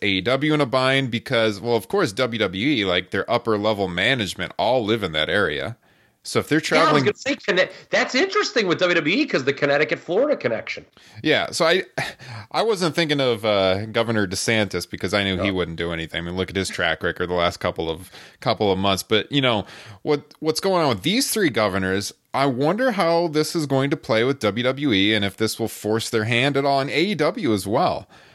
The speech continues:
Speaker 1: Because this isn't just, like, some advisory where, like, "Hey, look, if you come back, we want you to go into quarantine for fourteen days." No, there, there's actually going to be penalties for this. Um, in New York, for example, I'm quoting from C N N here.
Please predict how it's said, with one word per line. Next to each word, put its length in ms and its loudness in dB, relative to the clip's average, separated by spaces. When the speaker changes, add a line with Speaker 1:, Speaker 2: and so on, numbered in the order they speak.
Speaker 1:
Because 760 0
this 200 -2
isn't 280 0
just, 240 0
like, 160 2
some 200 0
advisory 800 0
where, 220 2
like, 220 0
"Hey, 260 0
look, 320 0
if 160 -10
you 60 -4
come 240 0
back, 280 2
we 60 0
want 240 0
you 80 0
to 60 0
go 120 2
into 160 -4
quarantine 480 -2
for 140 -8
fourteen 400 0
days." 240 0
No, 160 0
there, 460 0
there's 280 -2
actually 540 0
going 320 0
to 100 -8
be 140 -6
penalties 720 0
for 180 0
this. 360 0
Um, 420 2
in 240 0
New 80 0
York, 340 0
for 220 0
example, 420 0
I'm 120 -2
quoting 280 0
from 160 -6
C 200 -2
N 100 4
N 200 2
here. 360 -4